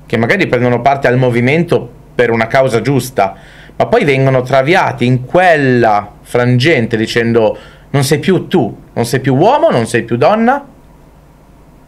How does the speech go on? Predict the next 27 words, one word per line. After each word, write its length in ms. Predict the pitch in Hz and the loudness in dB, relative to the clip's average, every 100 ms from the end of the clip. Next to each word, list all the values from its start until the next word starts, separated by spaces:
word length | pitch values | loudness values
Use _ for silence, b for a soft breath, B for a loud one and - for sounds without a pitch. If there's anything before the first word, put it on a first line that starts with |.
| - | -8
non 160 | 117 123 | -6 -2
sei 260 | 202 151 | -2 0
gay 280 | 120 135 131 | 0 2 2
o 60 | 123 | 2
lesbica, 460 | 117 101 104 104 | 0 -2 -4 -4
sei 400 | - 143 135 135 - - | -2 -4 -4 -8 -20 -20
fluido, 800 | - - 127 123 135 196 233 - - - | -8 -2 0 0 0 0 -2 -10 -20 -10
quindi 220 | - 117 | -4 0
non 200 | 113 131 | 0 0
hai 100 | 139 | 0
una 140 | 135 127 | 0 -2
sessualità, 720 | 127 120 117 113 139 196 B B B B | -2 -2 -2 0 0 -2 B B B B
non 220 | 147 165 | 0 2
hai 280 | 175 180 175 | 2 2 2
neanche 440 | 165 175 156 165 156 | 2 0 0 0 0
un 200 | 185 175 | 2 2
io, 420 | 202 147 156 220 | 2 2 0 -2
perché 260 | - 120 - | -4 -2 -2
sei 400 | 147 127 123 123 - - 113 | 0 0 -2 -6 -18 -10 -2
they, 240 | 123 123 | 0 2
them, 440 | 113 107 113 151 208 B B B - | 2 0 0 -2 -4 B B B -4
quindi 480 | 151 127 117 117 - | 0 2 0 -2 -8
non 260 | 92 127 135 | -4 0 2
hai 420 | 151 170 175 175 - - - - - | 2 2 0 -4 -12 -20 -20 -20 -8
una, 260 | 123 123 123 | -4 -2 -2
una 160 | 131 | -2
sessualità, 680 | 127 127 - 123 123 98 95 | -2 -4 -2 -2 0 -2 -4